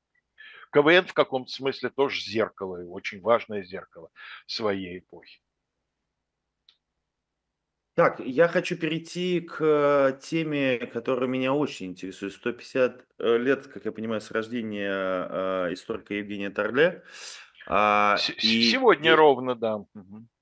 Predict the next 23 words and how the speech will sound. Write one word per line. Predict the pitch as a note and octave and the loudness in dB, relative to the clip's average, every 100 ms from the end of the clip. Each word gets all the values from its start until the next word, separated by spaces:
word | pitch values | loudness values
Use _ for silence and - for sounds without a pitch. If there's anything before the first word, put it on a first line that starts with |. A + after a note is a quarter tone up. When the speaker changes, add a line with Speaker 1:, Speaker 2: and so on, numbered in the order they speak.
| _ | _
Speaker 2:
Да, | B2 | 0
сегодня | A2 - B2 A#2 G2+ G2 | 0 -2 0 0 -2 -2
ровно. | F#2+ E2+ E2 - - - - | -4 -4 -10 -14 -18 -20 -10
И | A2 | -8
в | - | -4
связи | C#3 D3+ | -2 -2
с | - | 0
этим | G3 F#3+ B2+ A2+ | 0 0 -4 -2
у | |
меня | A#2 C#3 | -2 -2
главный | D#3+ C#3 D3+ F3 F3 D#3+ | 0 2 4 4 2 -2
к | - | -2
вам | C#3 C#3 C#3 | 0 0 0
вопрос, | C3 C3 B2 A2 E2+ D2+ | -2 -4 -2 0 0 -4
который | - F#2+ A#2 A#2 | -10 -10 -8 -8
меня | A#2 A#2 | -6 -6
интересовал | A#2 A2+ A2 - C3 | -8 -8 -10 -6 -6
всю | C3 - A2+ | -6 -10 -10
мою | A2+ A2 | -8 -8
жизнь. | G2 F2 D#2 E2+ - - - _ | -8 -10 -12 -16 -20 -20 -20 _
Как | A2+ D3 | -8 -6
вы | |
считаете, | C#3 - D#3+ B2+ - - G2+ F2+ | -8 -2 0 0 -4 -8 -6 -6